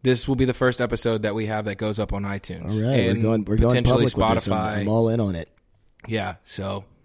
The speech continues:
Speaker 1: welcome, guys. Welcome to Stay Frothy. Uh,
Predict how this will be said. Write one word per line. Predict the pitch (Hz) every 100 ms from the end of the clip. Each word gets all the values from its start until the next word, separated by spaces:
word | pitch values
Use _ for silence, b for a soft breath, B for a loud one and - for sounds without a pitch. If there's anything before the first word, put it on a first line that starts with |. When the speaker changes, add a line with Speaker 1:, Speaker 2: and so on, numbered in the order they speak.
| b b b b
Speaker 1:
welcome, | 123 123 120 110
guys. | 107 107 95 - -
Welcome | 117 117 117
to |
Stay | - 117
Frothy. | 104 110 104 - 92 _ b b b b -
Uh, | 117 113 113 110 110 107